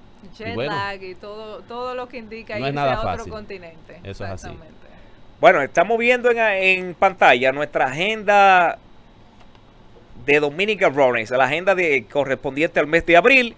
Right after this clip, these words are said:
Speaker 3: Ahí pueden observar que nosotros tenemos una agenda, eh, comunitaria de la participación. Ahí pueden ver que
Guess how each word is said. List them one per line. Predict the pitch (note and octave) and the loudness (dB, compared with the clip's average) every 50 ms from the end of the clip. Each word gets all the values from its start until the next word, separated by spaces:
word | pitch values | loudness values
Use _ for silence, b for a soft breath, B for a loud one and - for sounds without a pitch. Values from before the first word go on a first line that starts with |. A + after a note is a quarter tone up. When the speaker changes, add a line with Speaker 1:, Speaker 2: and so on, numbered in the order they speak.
| b b b b b b | b b b b b b
Speaker 3:
Ahí | - A2+ B2 B2+ | -2 -2 -2 -2
pueden | B2+ - D3 C#3 D3 D3 D#3+ | -4 -4 -4 -4 -4 -4 -6
observar | E3 D3+ - D#3+ C#3+ C3+ D3 F3 F3+ F3 E3 D3+ | -6 -6 -4 -6 -4 0 2 4 4 4 4 2
que | B2 C3+ | -2 -4
nosotros | B2+ B2 - D3 C#3 - D#3 D3 - | -10 -10 -10 -10 -8 -8 -8 -8 -6
tenemos | D3 C#3 C#3+ D3 D#3 | -6 -6 -6 -8 -8
una | D3 C#3+ C3+ | -6 -4 -2
agenda, | C3+ D3+ D#3 D#3+ D#3 C#3 C#3+ C#3 C3 A#2+ G#2+ - b b b b - | -2 0 -2 -2 0 2 4 6 6 4 2 -2 b b b b -10
eh, | - A#2+ A#2+ A#2 A2 G#2+ G#2+ G#2 - - | -4 -2 0 0 0 0 -2 -4 -6 -8
comunitaria | F3 F#3 G#3 A#3 A#3+ A#3 G3 - G#3+ G3+ G3 F#3+ F#3+ F#3 F#3 F#3 F#3 F3+ F#3 F3+ | -8 -6 -6 -4 -4 -4 -2 4 6 8 8 10 8 8 6 6 6 6 6 6
de | E3 E3+ | 4 4
la | E3+ E3+ E3 | 2 2 2
participación. | F3 E3 C#3 F3 E3+ - F#3+ F3 - G3 F3+ - F#3+ F#3 F3+ F3+ F3 F3 F3 E3+ E3 | 2 -2 -2 -4 -10 -10 -6 -4 -2 -2 -2 -2 -2 0 4 4 6 6 4 4 2
Ahí | D#3+ D#3 D3 | 0 0 0
pueden | - - E3 E3 E3+ D#3+ C#3+ | -2 -2 -2 -2 -2 -2 0
ver | E3 F3 F3+ F3+ F3 D3 | 2 4 4 4 2 0
que | E3+ D#3 D3 C3 | 0 -2 -2 -2